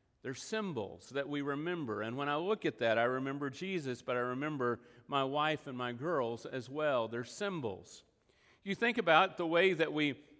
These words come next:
communicate. I was thinking about this yesterday. You know, the thumbs up, you know, this is definitely a symbol, and you can all at once turn that into hang ten whenever you go to Hawaii, right? And so then you do this and raise another finger, and you've got,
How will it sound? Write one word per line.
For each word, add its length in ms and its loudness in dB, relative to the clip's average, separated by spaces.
communicate. 560 2
I 60 8
was 120 -2
thinking 300 -4
about 240 4
this 220 -2
yesterday. 640 0
You 80 -4
know, 160 0
the 160 0
thumbs 380 4
up, 340 6
you 80 0
know, 140 2
this 260 2
is 220 2
definitely 500 0
a 80 2
symbol, 520 0
and 100 -2
you 100 0
can 100 -2
all 180 6
at 40 2
once 220 -2
turn 220 0
that 180 4
into 200 2
hang 340 2
ten 420 0
whenever 300 2
you 100 2
go 160 4
to 140 6
Hawaii, 580 4
right? 420 4
And 120 0
so 380 6
then 160 4
you 120 2
do 180 4
this 420 4
and 180 -4
raise 320 2
another 340 2
finger, 360 0
and 160 2
you've 160 -2
got, 300 4